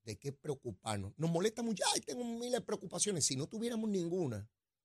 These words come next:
esto sería la existencia más aburrida que habría. Fíjese que lo que nos provoca el ánimo de, de, de luchar es,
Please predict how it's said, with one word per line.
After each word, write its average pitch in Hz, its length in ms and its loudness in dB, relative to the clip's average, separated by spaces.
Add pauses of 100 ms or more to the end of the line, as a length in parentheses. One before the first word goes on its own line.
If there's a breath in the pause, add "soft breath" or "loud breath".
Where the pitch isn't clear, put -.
(680)
esto 175 120 4
sería 165 280 4
la 170 80 2
existencia 135 760 0
más 143 460 -2
aburrida 123 840 -2 (760)
que 117 80 -8
habría. 120 500 -2 (720)
Fíjese 170 460 4
que 117 140 -6
lo 110 160 -4
que 107 120 -10
nos 107 120 -4 (100)
provoca 127 580 0
el 160 80 2
ánimo 156 480 0
de, 104 200 -2
de, 110 420 -8
de 107 120 -10
luchar 160 580 -4
es, 131 160 -4